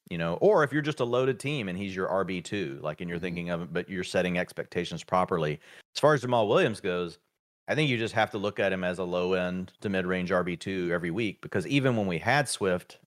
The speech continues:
Speaker 1: in the first game of the season really get all that work, we still got the touchdowns from Jamal.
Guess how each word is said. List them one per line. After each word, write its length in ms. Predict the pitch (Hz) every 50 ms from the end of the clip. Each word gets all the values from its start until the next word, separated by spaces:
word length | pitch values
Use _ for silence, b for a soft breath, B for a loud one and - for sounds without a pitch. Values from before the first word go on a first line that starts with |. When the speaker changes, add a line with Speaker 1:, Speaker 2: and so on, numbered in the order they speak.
| _ -
Speaker 1:
in 120 | 104 101
the 60 | 101
first 280 | - - 113 101 - -
game 160 | 110 98 95
of 60 | 85
the 80 | 78 78
season 640 | - - 135 151 151 101 90 82 80 78 78 76 80
really 240 | - 98 104 101 98
get 140 | 90 98 92
all 100 | 87 85
that 160 | 85 80 -
work, 220 | - 160 139 -
we 100 | - 98
still 300 | 90 - - - 151 151
got 160 | - 104 90 -
the 60 | -
touchdowns 580 | - - 101 101 101 - - 104 95 90 87 -
from 160 | - 92 85
Jamal. 460 | 80 82 90 104 107 98 90 87 B